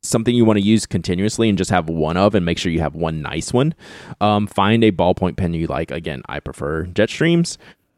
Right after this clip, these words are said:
but they, that is the option, and you have to be open to, <laughs> I hate saying this because I don't believe in it, lowering yourself, right, to, you know, from your, your, your Mont Blanc one forty-nine,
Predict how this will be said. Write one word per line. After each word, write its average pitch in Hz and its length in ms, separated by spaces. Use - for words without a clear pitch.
but 107 480
they, 110 600
that 107 280
is 127 240
the 127 160
option, 87 720
and 104 680
you 104 120
have 107 180
to 113 80
be 104 200
open 92 440
to, 90 680
<laughs> - 60
I - 800
hate 107 300
saying 85 300
this 76 180
because 85 220
I 78 80
don't - 140
believe 87 280
in 87 60
it, 85 220
lowering 107 500
yourself, 90 680
right, 87 380
to, 87 340
you 104 240
know, 87 260
from 98 240
your, 92 220
your, 95 340
your 101 180
Mont 101 380
Blanc 110 640
one 104 220
forty-nine, 92 960